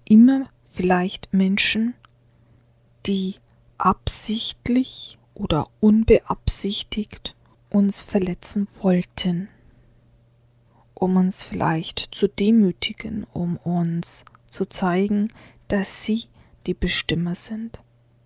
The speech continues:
Aber wenn man es genau betrachtet, haben sie nichts Wirkliches damit erreicht. Denn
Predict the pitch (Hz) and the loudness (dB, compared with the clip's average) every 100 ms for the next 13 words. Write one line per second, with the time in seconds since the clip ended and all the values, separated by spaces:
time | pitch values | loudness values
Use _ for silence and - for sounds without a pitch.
0 | - - 180 - 180 175 185 - _ _ | -10 -2 -2 0 0 0 -4 -10 _ _
1 | _ _ _ - 185 185 180 175 180 - | _ _ _ 0 2 4 2 0 -2 0
2 | - - _ _ - 190 180 175 170 175 | 0 -2 _ _ -6 -4 -2 -2 -2 -4
3 | - 175 - - 262 285 - - - 165 | -6 -2 -2 2 2 2 -4 -12 -6 -6
4 | - - - _ _ _ - - _ - | -6 -14 -14 _ _ _ -20 -20 _ -6
5 | - 196 196 - 190 185 185 202 - - | -2 2 2 2 2 2 2 2 -6 -4
6 | - - _ _ _ _ - 190 - - | -4 -6 _ _ _ _ 0 0 0 -4
7 | 220 233 247 - - _ _ - - 180 | -2 -2 -2 -4 -8 _ _ -14 -6 -2
8 | 180 - 185 185 214 208 170 - - - | -2 -4 -6 0 2 2 -2 -8 -16 -18
9 | - _ _ _ - - _ - 190 | -20 _ _ _ -20 -20 _ 0 0